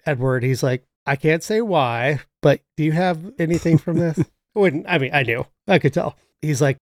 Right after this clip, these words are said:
Speaker 1: "Can you scan me the best quality version of the front picture possible?" I said, "Well, I've got a Laserdisc."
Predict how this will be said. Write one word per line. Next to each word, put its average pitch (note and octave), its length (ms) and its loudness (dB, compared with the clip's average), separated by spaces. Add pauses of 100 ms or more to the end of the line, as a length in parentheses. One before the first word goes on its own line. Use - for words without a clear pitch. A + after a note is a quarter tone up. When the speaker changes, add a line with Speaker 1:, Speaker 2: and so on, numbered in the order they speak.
(140)
Speaker 1:
"Can F3+ 180 -2
you F#3+ 120 2
scan F3+ 260 0
me E3 100 0
the C#3+ 100 -4
best E3 340 -2
quality D#3+ 640 0
version D3 640 -2
of C#3+ 200 -6
the C3+ 80 0
front D3 380 -4
picture C#3 420 0
possible?" C3+ 500 -2
I B2+ 120 2
said, B2 160 -2
"Well, C#3 120 2
I've E3 140 -2
got D3+ 140 0
a D3+ 40 0
Laserdisc." D3 600 0